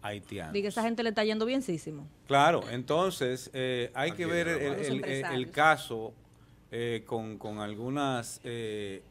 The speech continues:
Speaker 1: con algunos intereses particulares que hay. Yo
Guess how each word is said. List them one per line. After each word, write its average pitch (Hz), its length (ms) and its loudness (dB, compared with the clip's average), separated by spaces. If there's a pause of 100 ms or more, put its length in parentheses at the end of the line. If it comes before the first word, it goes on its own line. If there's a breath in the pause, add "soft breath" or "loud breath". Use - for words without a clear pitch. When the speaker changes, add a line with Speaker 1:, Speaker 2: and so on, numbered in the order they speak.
(240)
Speaker 1:
con 123 160 -4
algunos 147 380 0
intereses 135 540 0
particulares 113 720 -6
que 104 160 -10
hay. 85 180 -6 (560 loud breath)
Yo 180 400 2